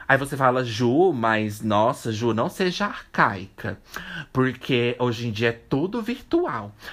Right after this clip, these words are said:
Você já deveria saber, já deveria salvar na sua pastinha." Sim, querida, eu fiz isso porque eu já sabia que eles iam funcionar dessa forma previsível, podre deles. Mas eu vou te contar uma coisa, querida, que você não pensou. Se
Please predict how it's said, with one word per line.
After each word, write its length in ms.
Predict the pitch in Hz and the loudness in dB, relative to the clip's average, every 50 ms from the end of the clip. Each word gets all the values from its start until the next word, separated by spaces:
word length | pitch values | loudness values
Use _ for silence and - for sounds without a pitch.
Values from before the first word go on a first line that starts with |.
| - - - | -18 -8 -2
Você 260 | 117 127 123 - 123 | 0 0 2 2 0
já 140 | 107 123 120 | 0 0 0
deveria 560 | 104 117 110 107 113 110 110 104 104 110 107 | 0 -2 0 2 0 0 0 0 0 0 -2
saber, 640 | 107 - - 127 123 139 - 185 185 233 165 113 104 - - - - - | -2 -4 -4 -4 -4 -4 -4 0 2 2 2 2 -2 -12 -16 -18 -10 -6
já 120 | - 120 | -4 -2
deveria 420 | 110 120 110 101 110 104 104 110 | 0 0 0 0 0 -2 -2 -2
salvar 320 | 107 - 147 131 135 147 139 | 0 0 0 2 2 0 -2
na 80 | 139 | -2
sua 140 | 143 - 165 | -2 -4 -4
pastinha." 560 | - - 175 185 - - - 139 120 107 104 107 - - | -2 -2 -4 -4 -4 -8 -6 -6 -4 -4 -6 -8 -14 -20
Sim, 320 | - - - - 175 180 175 | -18 -12 -4 -2 -2 -2 0
querida, 400 | - 135 117 110 107 104 104 107 | -2 -2 0 0 0 0 0 0
eu 80 | 110 | -2
fiz 300 | - - 170 165 139 113 | -2 -2 -4 -4 -4 -4
isso 180 | 123 131 - - | -6 -6 -8 -8
porque 140 | - - 123 | -6 -4 -4
eu 40 | |
já 80 | 123 123 | -2 -4
sabia 380 | - - 123 110 107 110 135 320 | -2 0 -2 0 0 -2 -6 -6
que 140 | - - | -4 -6
eles 200 | 139 127 120 113 | -6 -6 -4 -4
iam 100 | 120 117 | -4 -4
funcionar 440 | 117 - 123 107 - 113 107 104 107 | -4 -6 -6 -4 -4 -2 -2 -2 -2
dessa 300 | 110 131 190 208 - 190 | -2 -2 -4 -4 -6 -6
forma 280 | - - 139 131 123 120 | -4 -2 -2 -2 -2 -4
previsível, 800 | - - - 170 180 175 170 170 139 127 131 127 123 120 127 123 | -4 -2 0 0 0 -2 -4 -6 -8 -6 -4 -4 -2 -2 -4 -6
podre 500 | - - - 131 120 117 117 120 117 127 | -6 -2 0 2 2 2 0 -2 -6 -6
deles. 460 | 117 110 95 85 - 101 - - - - - - - - - - | -6 -6 -6 -6 -8 -10 -14 -16 -18 -20 -18 -16 -16 -16 -10 -8
Mas 120 | 147 139 | -8 -6
eu 60 | 147 | -6
vou 80 | 143 143 | -6 -8
te 100 | 143 - | -8 -8
contar 220 | - 147 - 143 | -8 -4 -4 -4
uma 160 | 135 135 147 - | -4 -4 -6 -6
coisa, 360 | - 151 127 127 127 123 120 | -6 -4 -4 -4 -4 -6 -8
querida, 540 | - - 113 107 98 92 82 - 73 - - _ _ _ _ _ _ - - - - _ _ _ _ _ _ _ - _ | -6 -6 -6 -6 -6 -8 -10 -10 -12 -14 -14 _ _ _ _ _ _ -20 -20 -20 -20 _ _ _ _ _ _ _ -18 _
que 80 | - 127 | -6 -6
você 240 | 110 120 - - 117 | -6 -4 -4 -2 -2
não 140 | 113 110 | -2 -2
pensou. 580 | 113 - 131 139 131 - - - 101 98 101 - _ _ _ _ _ _ _ _ _ _ - - - - - _ _ _ _ _ _ _ - - - - | -2 -4 -6 -6 -6 -6 -4 -4 -4 -4 -6 -12 _ _ _ _ _ _ _ _ _ _ -20 -20 -20 -20 -20 _ _ _ _ _ _ _ -20 -20 -20 -20
Se 420 | - - - - - 175 175 - | -14 -12 -10 -6 -2 -2 -2 -2